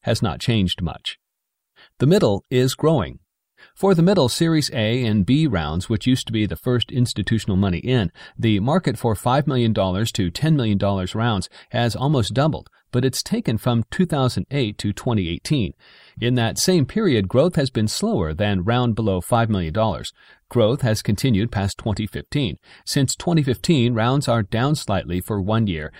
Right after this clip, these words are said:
and then continue to grow in twenty seventeen and twenty eighteen. Counts are up from twenty fifteen by seventeen percent and dollars by eighteen percent. Ten to twenty-five million dollar rounds are growing.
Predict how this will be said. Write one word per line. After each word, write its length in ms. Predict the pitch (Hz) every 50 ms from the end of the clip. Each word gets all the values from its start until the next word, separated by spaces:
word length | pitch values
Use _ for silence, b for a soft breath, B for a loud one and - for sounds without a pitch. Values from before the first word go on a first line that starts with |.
| B B
and 200 | 107 110 113 107
then 160 | 117 110 107
continue 400 | - 131 120 - 131 110 95 87
to 80 | -
grow 320 | 104 - 165 139 104 110 117
in 80 | 113
twenty 260 | - - - 113 120 120
seventeen 560 | - - 120 104 107 104 - 95 85 85 -
and 300 | 80 95 95 104 104 - -
twenty 280 | - - 98 90 85 -
eighteen. 380 | 113 123 - - 110 87 80 B B B B B B B -
Counts 300 | - 131 165 185 - -
are 120 | 123 98
up 180 | 82 73 73 -
from 220 | - 113 104 98 92
twenty 240 | - - 135 123
fifteen 440 | 110 - 151 - - - 127 104 95
by 160 | 87 92 90
seventeen 500 | 87 - - 131 - 123 113 - 113 85
percent 480 | - - 95 - - 165 127 113 123 -
and 180 | 110 92 90 82
dollars 480 | - 113 139 147 110 73 - - - -
by 220 | 92 90 85 82 -
eighteen 400 | 92 101 - - - 160 160 139
percent. 420 | - 101 95 - - - - - _ _ _ _ _ _ _ _ _ _ _ _ _ _ _ _ _ _ _ _ -
Ten 320 | - 170 165 170 190 202
to 200 | 175 - 160 123 120
twenty-five 580 | - - 160 139 - 120 - - 139 147 160 151
million 220 | 143 120 110 104
dollar 260 | 95 92 92 92 90
rounds 400 | 82 90 101 95 82 76 78 - - -
are 140 | - 104 104
growing. 400 | 101 - 127 135 143 - - -